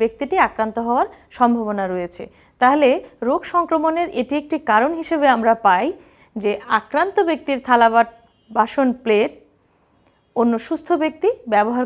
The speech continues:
করতে পারে না, যখন ব্যবহার করবে তাতে সংক্রমিত হওয়ার সম্ভাবনা খুবই প্রবল থাকবে। শিক্ষার্থী বন্ধুরা, তোমরা আমাদের বোর্ডে দেখতে পাচ্ছ, এই ছবিতে দুজন ব্যক্তি বসে আলাপ করছে। সংক্রামক রোগের আরও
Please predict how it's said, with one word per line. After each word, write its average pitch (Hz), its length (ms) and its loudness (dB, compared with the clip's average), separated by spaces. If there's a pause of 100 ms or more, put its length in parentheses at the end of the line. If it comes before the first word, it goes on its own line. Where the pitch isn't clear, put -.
করতে 269 240 -2 (180)
পারে 202 280 4
না, 202 60 -14 (320)
যখন 226 260 2 (100)
ব্যবহার 302 400 6
করবে 320 220 0 (380)
তাতে 233 200 0 (120)
সংক্রমিত 294 440 -2 (120)
হওয়ার 294 260 4
সম্ভাবনা 247 440 0 (340)
খুবই 302 220 4 (120)
প্রবল 247 280 4 (120)
থাকবে। 185 280 -10 (460)
শিক্ষার্থী 311 440 -4 (100)
বন্ধুরা, 320 320 -4 (200)
তোমরা 254 220 0
আমাদের 254 280 -2
বোর্ডে 262 240 4 (100)
দেখতে 294 280 -4
পাচ্ছ, 202 220 -4 (600)
এই 254 160 2
ছবিতে 254 360 -4 (420)
দুজন 240 340 0
ব্যক্তি 240 320 -2
বসে 247 220 -4 (360)
আলাপ 196 180 0 (100)
করছে। 185 260 -12 (360)
সংক্রামক 349 640 2 (180)
রোগের 247 340 2 (360)
আরও 247 120 6